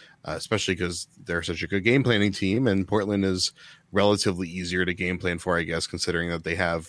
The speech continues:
two great scorers that does most of the,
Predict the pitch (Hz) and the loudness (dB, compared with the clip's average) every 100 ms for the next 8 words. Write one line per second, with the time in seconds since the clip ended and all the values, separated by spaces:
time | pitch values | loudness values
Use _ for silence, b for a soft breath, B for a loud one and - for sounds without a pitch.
0 | - - 98 82 95 87 - 92 90 80 | -10 -2 -2 0 0 0 0 -2 -2 -2
1 | 87 87 82 78 _ _ _ _ _ - | -4 -2 -4 -6 _ _ _ _ _ 0
2 | 87 85 - - - 82 80 - 80 82 | 2 2 -4 -6 -8 -6 -4 -4 -6 -8
3 | 78 | -8